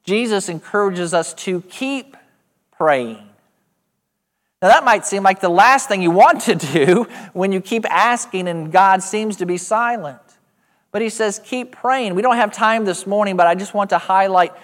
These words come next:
two places in Luke where we learned this from Jesus.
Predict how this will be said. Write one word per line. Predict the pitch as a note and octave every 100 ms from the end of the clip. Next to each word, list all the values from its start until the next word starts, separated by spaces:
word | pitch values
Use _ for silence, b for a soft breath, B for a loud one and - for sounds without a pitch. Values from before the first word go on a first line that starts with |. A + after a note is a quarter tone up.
| B B -
two | A#3+ A#3 G3+ b b _
places | - G#3 G#3+ G3+ F#3
in | F3 E3+ E3+
Luke | G3 F#3 -
where | E3+ E3
we | E3+
learned | E3+ F3 F#3 F3+
this | D3 C3
from | - D3 C3+
Jesus. | C#3+ C#3+ C#3+ F3 -